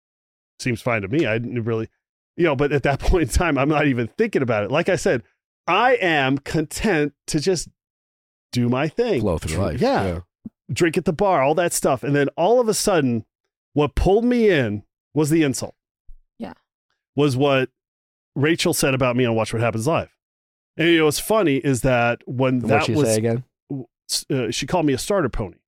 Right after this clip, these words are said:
Speaker 1: And even, uh, I, I heard
Speaker 2: What's
Speaker 1: that
Speaker 2: a starter pony?
Speaker 1: I don't know.
Speaker 3: Maybe
Speaker 1: I have
Speaker 3: getting
Speaker 1: no
Speaker 3: back
Speaker 1: idea.
Speaker 3: on the horse after getting out of a relationship
Speaker 1: Yeah.
Speaker 3: for the lo-,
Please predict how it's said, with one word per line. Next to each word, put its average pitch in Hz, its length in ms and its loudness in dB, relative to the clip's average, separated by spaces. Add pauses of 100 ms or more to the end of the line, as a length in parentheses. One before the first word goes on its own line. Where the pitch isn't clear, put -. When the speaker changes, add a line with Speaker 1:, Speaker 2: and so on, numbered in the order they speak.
(540)
Speaker 1:
And 156 120 2
even, 160 400 2
uh, 135 40 -2
I, 127 360 0 (140)
I 123 160 0
heard 143 180 0
Speaker 2:
What's 139 100 2
Speaker 1:
that 139 60 2
Speaker 2:
a 127 40 2
starter 98 320 -2
pony? 98 400 -6
Speaker 1:
I 107 100 -6
don't 98 140 -6
know. 107 200 -6 (340)
Speaker 3:
Maybe 208 160 0
Speaker 1:
I - 20 0
have 180 60 -4
Speaker 3:
getting 190 200 2
Speaker 1:
no - 40 2
Speaker 3:
back 170 180 4
Speaker 1:
idea. 208 80 2
Speaker 3:
on 180 60 0
the 175 80 0
horse 170 260 0
after 170 280 -2
getting 170 180 -2
out 165 100 0
of 165 100 -6
a 165 80 -4
relationship 156 540 -2
Speaker 1:
Yeah. - 40 -20
Speaker 3:
for 156 80 -8
the - 100 -6
lo-, 165 160 0